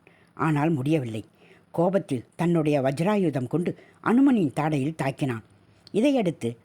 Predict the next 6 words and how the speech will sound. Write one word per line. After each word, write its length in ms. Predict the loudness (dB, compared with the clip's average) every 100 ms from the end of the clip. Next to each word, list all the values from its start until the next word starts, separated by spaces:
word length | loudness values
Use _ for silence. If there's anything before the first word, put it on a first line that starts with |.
| -2
அனுமன் 400 | 2 4 4 2
சுயநினைவை 600 | 0 0 2 2 0 -2
இழந்து 300 | 0 0 -2 -8 -20 _ -2
பூமியில் 440 | 4 4 4 2
வந்து 180 | 0 -2
விழுந்தான். 400 | -6 -8 -10